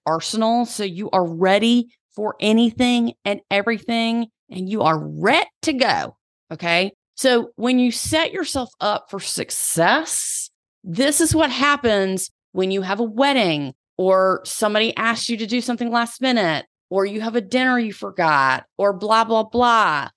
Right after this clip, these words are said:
Then you can wear a sexy dress or run out and get something if you need it.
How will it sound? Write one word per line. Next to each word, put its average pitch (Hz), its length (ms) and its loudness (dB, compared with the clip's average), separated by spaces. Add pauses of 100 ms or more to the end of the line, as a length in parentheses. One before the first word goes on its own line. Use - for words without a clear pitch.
(260)
Then 233 340 2
you 285 140 2
can 262 240 -4
wear 208 640 -2 (320)
a 196 80 -8
sexy 214 400 -6
dress 190 400 0
or 185 140 2
run 190 220 0
out 190 140 2
and 165 100 -6
get 185 180 -4
something 180 240 -4
if 160 160 -8
you 180 80 -4
need 233 300 2
it. 214 260 2